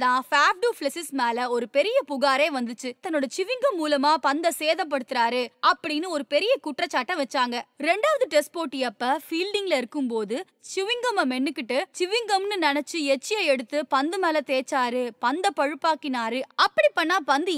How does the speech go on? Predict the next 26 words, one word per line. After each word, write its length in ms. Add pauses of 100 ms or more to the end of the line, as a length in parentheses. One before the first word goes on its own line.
என்ன 100 (120)
ஆகும்? 240 (140)
நல்லா 240 (100)
ஷைன் 360
ஆகி, 220 (120)
ஃபாஸ்ட் 380
பவுலர்ஸ்க்கு 500
ஸ்விங் 260 (120)
ஆகி 180 (120)
நல்லா 200 (100)
ஒத்துழைக்கும். 520 (220)
இப்படி 280 (100)
பண்ணத 400 (240)
வீடியோ 340 (140)
ஆதாரத்தோட 580 (220)
கண்டுபிடிச்சு 640 (240)
ஃபாஃப் 320
டு 140
பிளெசிஸ் 400
கிட்ட 160 (220)
மூணு 300
மணி 220
நேரம் 280
விசாரணை 460
நடத்தி 340 (280)
ஹண்ட்ரட் 280